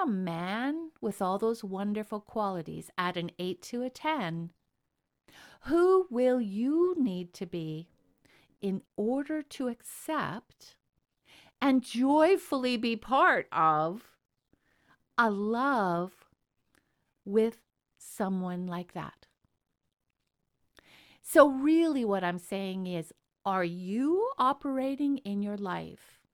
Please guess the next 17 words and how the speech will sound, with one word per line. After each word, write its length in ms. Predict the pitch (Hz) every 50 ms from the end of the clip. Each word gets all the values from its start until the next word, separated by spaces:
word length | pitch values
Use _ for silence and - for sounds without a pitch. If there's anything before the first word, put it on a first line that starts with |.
| _ _ _ _ _ -
at 160 | 190 185 185 190
an 140 | 190 190 - -
eight 200 | 180 180 175 -
to 100 | - 196
ten? 500 | 185 - - - 202 190 170 143 139 156 - _ _ _ _ _ _ _ _ _ _ _ _ _ _ _ _ _ -
Can 180 | - 247 285 247
you 140 | 247 254 262
participate 880 | - - 247 233 - - 302 302 - - 320 330 - - 214 208 - _ -
in 140 | 208 202 190
a 60 | 180
relationship 1300 | 180 180 190 196 208 220 202 320 381 508 - - - - 190 170 170 - - - 180 170 175 170 - _ _ _ _ _ _ -
at 160 | 233 233 226
an 140 | 233 220 - -
eight 240 | 196 196 - - -
to 80 | 185
ten, 400 | 175 - - - 208 196 185 180 - - - _ _ _ -
or 380 | 285 349 359 339 330 330 -